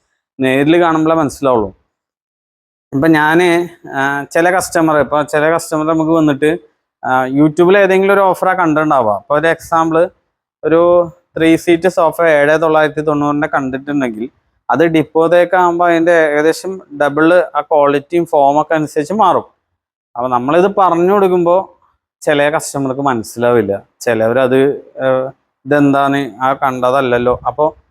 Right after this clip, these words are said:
നമ്മള് കസ്റ്റമറോട് പറയുന്നത്, ആഹ്, ഇപ്പൊ ഏതെങ്കിലും ഒന്നോ രണ്ടോ മോഡൽ ഓഫർ ഇട്ടിട്ടുണ്ടെങ്കിൽ ആ റേറ്റിന് ആയിരിക്കില്ല എല്ലാ ഐറ്റംസ്. അതിനുള്ള ഫോം,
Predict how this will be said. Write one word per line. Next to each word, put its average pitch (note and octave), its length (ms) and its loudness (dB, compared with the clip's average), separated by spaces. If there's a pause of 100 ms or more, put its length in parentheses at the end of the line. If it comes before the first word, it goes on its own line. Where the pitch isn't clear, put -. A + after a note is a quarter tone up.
(140)
നമ്മള് C#3+ 200 0
കസ്റ്റമറോട് D3+ 560 -2
പറയുന്നത്, D3 640 2 (760)
ആഹ്, B2+ 420 2
ഇപ്പൊ B2 220 -2
ഏതെങ്കിലും D#3 460 4
ഒന്നോ F3+ 240 2
രണ്ടോ F3+ 240 0
മോഡൽ E3+ 280 0
ഓഫർ E3 360 2
ഇട്ടിട്ടുണ്ടെങ്കിൽ E3 640 -2
ആ F#3 480 2
റേറ്റിന് E3 540 0
ആയിരിക്കില്ല D3+ 380 0
എല്ലാ C3 220 2
ഐറ്റംസ്. A#2 400 -4
അതിനുള്ള C3 440 0
ഫോം, C3 680 2